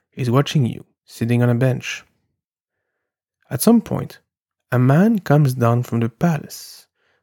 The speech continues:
right behind the gardens. He goes straight to your mother and talks to her.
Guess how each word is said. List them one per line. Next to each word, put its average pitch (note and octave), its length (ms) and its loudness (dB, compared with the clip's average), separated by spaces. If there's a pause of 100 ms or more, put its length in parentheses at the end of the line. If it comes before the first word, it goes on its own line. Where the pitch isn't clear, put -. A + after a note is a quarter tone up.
(120)
right D3 240 2
behind C3+ 360 2
the C3 40 2
gardens. A#2+ 640 -6 (880)
He C3+ 140 -20
goes A#2+ 200 0
straight F#3 340 2
to D#3+ 120 0
your D3 80 4
mother C3 440 0 (220)
and - 140 -18
talks B2+ 220 -2
to - 100 -14
her. - 160 -18